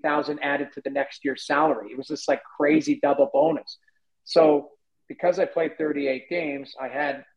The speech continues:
inched my way up to a pretty decent salary.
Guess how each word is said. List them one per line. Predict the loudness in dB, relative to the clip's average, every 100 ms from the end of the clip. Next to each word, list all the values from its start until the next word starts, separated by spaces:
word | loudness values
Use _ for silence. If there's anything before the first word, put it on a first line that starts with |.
| _ _ _ -6
inched | -6 -6 -4
my | 0 2
way | 4 6
up | 4 0
to | -8
a | -8
pretty | -8 -8 -8 -6
decent | -6 -8 -8 -12 -12 _ _ _
salary. | -2 2 2 2 -4